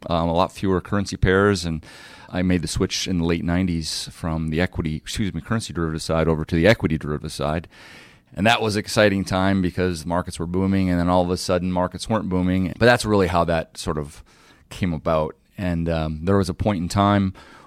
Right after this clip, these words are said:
when, after being on the sell side, and every year, you, you know, you're trying to figure out how are you gonna make budget, and how are we gonna, you know, what trade is gonna allow us to sort of,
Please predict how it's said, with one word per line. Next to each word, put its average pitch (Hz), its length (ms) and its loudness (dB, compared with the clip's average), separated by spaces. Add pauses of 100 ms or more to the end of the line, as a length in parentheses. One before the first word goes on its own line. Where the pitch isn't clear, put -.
(180)
when, 92 920 0 (100)
after 95 220 -2
being 113 180 6
on 110 120 6
the 101 40 4
sell 135 280 8
side, 101 260 4
and 101 80 6
every 98 180 4
year, 107 640 6
you, 98 80 -4
you 101 140 -2
know, 95 40 0
you're 87 120 0
trying 98 300 -2
to 85 60 -4
figure 92 160 2
out 80 80 0
how 87 140 2
are 101 80 6
you 101 80 4
gonna 92 140 2
make 87 200 -2
budget, 78 460 -4
and 80 220 -6
how 87 140 -2
are 98 140 0
we 90 120 -2
gonna, 85 280 -4 (440)
you - 80 -4
know, 73 80 -2
what 92 260 4
trade 104 460 4
is 90 120 0
gonna 85 220 0
allow 87 300 4
us 87 240 0
to 82 100 -8
sort 85 260 -6
of, 80 360 -10